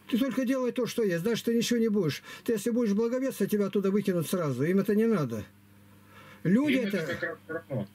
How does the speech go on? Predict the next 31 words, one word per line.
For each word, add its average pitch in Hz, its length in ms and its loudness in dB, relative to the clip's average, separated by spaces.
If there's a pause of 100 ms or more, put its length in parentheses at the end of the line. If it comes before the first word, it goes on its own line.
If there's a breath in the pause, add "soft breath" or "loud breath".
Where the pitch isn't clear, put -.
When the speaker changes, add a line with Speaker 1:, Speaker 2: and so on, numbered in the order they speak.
(520 loud breath)
Speaker 1:
Ну, 196 80 2
я 226 120 2
сказал, 175 560 -2
крайне 233 380 0
отрицательное 175 640 -2
моё 160 200 0
отношение 147 480 0
к - 80 -6
этому. 123 360 2
Учатся. 180 420 -2 (380 loud breath)
Так 208 220 -2
они 254 220 2
могут, 208 380 0
и 180 140 0
они, 196 240 2
понятно, 202 520 0
друг 180 260 0
друга 165 380 2 (320 loud breath)
потворствуют. 170 600 -2
Но 156 100 0
мы 180 140 2
христиане. 175 760 0 (720 loud breath)
Мы 143 180 4
на 175 120 2
это. 170 180 -4
Павел 240 260 0
Speaker 2:
Вот. 190 80 0
Speaker 1:
шил 214 200 0
палатки. 151 640 -2 (240 loud breath)
Значит, - 300 -2
вот 208 140 0